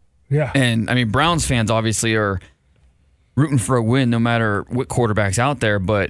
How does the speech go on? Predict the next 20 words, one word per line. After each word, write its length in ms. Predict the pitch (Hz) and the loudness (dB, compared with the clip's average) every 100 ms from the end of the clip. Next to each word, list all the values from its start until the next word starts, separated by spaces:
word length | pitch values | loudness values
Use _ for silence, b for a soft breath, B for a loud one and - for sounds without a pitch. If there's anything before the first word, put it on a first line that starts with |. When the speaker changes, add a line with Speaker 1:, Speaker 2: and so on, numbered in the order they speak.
| - | -4
Speaker 2:
you 100 | 127 | -4
could 160 | 160 113 | 0 -2
just 200 | 90 - | -2 -2
hear 200 | 117 127 | 0 0
it 80 | - | -2
in 40 | |
the 60 | 85 | -4
stadium, 600 | - 87 104 - - - - | -2 0 -2 -2 -10 -10 -4
uh, 240 | 92 62 | -2 -2
the 100 | 101 | -2
difference 540 | 85 113 113 85 82 | 0 0 0 -4 -6
between 540 | - - 104 98 95 92 | -6 -2 0 2 2 2
when 420 | 90 82 87 120 | 0 0 -2 -4
the 120 | - - | -6 -2
offense 400 | 98 113 123 107 | 0 0 0 0
was 140 | 104 | 0
out 160 | 107 104 | 0 -2
there 100 | 95 | -4
with 100 | - | -2
Tyrod. 600 | 123 135 135 127 135 | 0 2 2 0 0